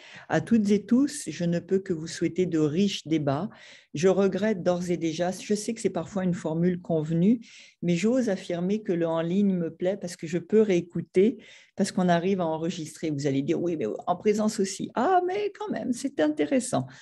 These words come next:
Quoi qu'il en soit, je vous souhaite de très beaux débats, je vous remercie et c'est vraiment un immense honneur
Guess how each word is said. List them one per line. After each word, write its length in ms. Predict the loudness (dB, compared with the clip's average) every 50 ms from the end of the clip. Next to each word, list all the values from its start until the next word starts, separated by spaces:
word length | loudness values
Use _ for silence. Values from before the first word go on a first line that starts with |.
| -20 -20 -18 -18 -18 -18 -20 -20 _
Quoi 160 | 0 0 2
qu'il 220 | 2 2 0 2 2
en 100 | 0 -2
soit, 320 | -2 0 2 4 4 4
je 100 | 4 4
vous 140 | 2 2 0
souhaite 320 | -4 -4 0 0 0 0
de 80 | 0 -4
très 300 | -4 -6 -8 -4 -2 -2
beaux 160 | 2 2 2
débats, 440 | 4 2 2 0 0 -2 -2 -2 -4
je 140 | -2 -2 -4
vous 180 | -2 -2 -2
remercie 680 | -2 -2 -2 -4 -6 -8 -10 -12 -8 0 2 2 2 2
et 80 | 2 -2
c'est 200 | 0 2 2 2
vraiment 260 | 4 4 4 4 4
un 220 | 4 4 4 4 6
immense 440 | 6 4 4 2 -2 -4 -4 -4
honneur 320 | -4 -2 -2 -2 -2 -4